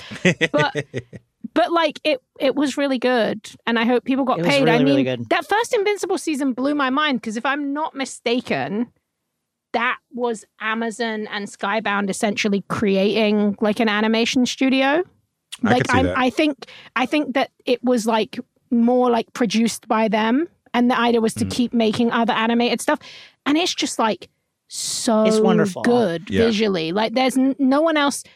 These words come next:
Speaker 2: right now is making superhero animation that compares to this.
Speaker 1: Yeah.
Speaker 3: It does something really great,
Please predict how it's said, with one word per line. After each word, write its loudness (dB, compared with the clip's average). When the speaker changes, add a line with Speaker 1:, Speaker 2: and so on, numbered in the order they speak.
Speaker 2:
right 0
now 0
is 0
making 0
superhero 0
animation 0
that -2
compares 0
to 2
this. 0
Speaker 1:
Yeah. -2
Speaker 3:
It 2
does 2
something 2
really 4
great, -2